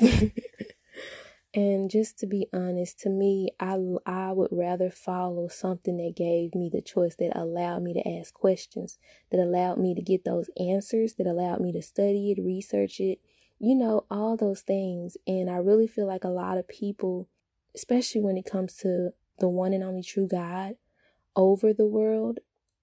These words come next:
which is in the Bible. I didn't say not of this world, over the world, the one who created this world. You know, that's Yahweh, my God in heaven. He, no words can describe how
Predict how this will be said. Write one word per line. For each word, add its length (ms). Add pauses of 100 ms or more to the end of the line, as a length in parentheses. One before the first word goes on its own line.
which 280
is 220
in 200
the 80
Bible. 560
I 120
didn't 140
say 200
not 300 (580)
of 320
this 240
world, 260 (120)
over 320
the 100
world, 200
the 40
one 140
who 120
created 680
this 260
world. 340 (460)
You 100
know, 240
that's 460 (100)
Yahweh, 680 (340)
my 140
God 240
in 100
heaven. 540
He, 480 (1000)
no 320
words 380
can 220
describe 840 (120)
how 400